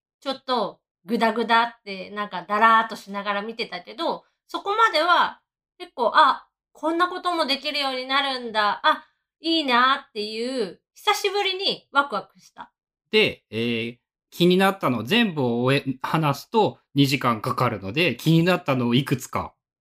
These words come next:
Speaker 2: 話していこうかなと思うんだけど、アイオーエスのさ、新しいのがさ、なんかどれもこれも良さげなことがすごいいっぱいあったよね。めっちゃ長くていっぱいいろんな機能発表されてたけど、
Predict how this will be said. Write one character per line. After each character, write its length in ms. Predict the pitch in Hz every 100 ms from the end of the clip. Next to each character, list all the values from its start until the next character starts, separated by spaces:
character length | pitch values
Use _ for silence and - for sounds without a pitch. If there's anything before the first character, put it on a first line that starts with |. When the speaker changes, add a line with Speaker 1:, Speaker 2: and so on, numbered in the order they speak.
| _
Speaker 2:
話 320 | - 151 147 139
し 20 |
て 100 | -
い 120 | 123
こ 140 | 135 127
う 40 |
か 140 | 120
な 160 | 113 120
と 100 | 117
思 180 | 110 117
う 40 |
ん 40 | 95
だ 100 | 92
け 100 | 131
ど、 240 | 131 120 _ _
ア 120 | 170 233
イ 140 | 285
オ 140 | 285
ー 40 | 185
エ 40 |
ス 120 | -
の 80 | 127
さ、 240 | 110 117 120
新 220 | 160 160
し 180 | - 147
い 20 |
の 80 | 110
が 80 | 98
さ、 160 | 117
な 100 | 127
ん 80 | 190
か 160 | 123 -
ど 120 | 143
れ 80 | 202
も 120 | 214
こ 140 | 202
れ 60 | 220
も 260 | 208 202 - _ _ _ -
良 140 | 151
さ 180 | 151 214
げ 140 | 208
な 340 | 208 208 202 196
こ 160 | _ 214
と 140 | 180
が 140 | 117 107
す 200 | - 147
ご 180 | 135 226
い 160 | 147 117
い 160 | 123
っ 40 | 120
ぱ 160 | 151
い 20 | 131
あ 60 |
っ 80 | 135
た 80 | -
よ 80 | 95
ね。 80 |
め 140 | 110 143
っ 60 |
ち 100 | 147
ゃ 40 | 190
長 280 | 196 - 381
く 120 | -
て 100 | 143
い 60 |
っ 120 | 117 -
ぱ 120 | 170
い 80 | 170
い 60 | 170
ろ 140 | 180
ん 20 |
な 100 | 180
機 140 | 180 190
能 140 | 131
発 200 | 123 117
表 100 | 123
さ 160 | 117 131
れ 80 | 123
て 140 | 127
た 100 | 123
け 140 | 98 98
ど、 240 | 123 113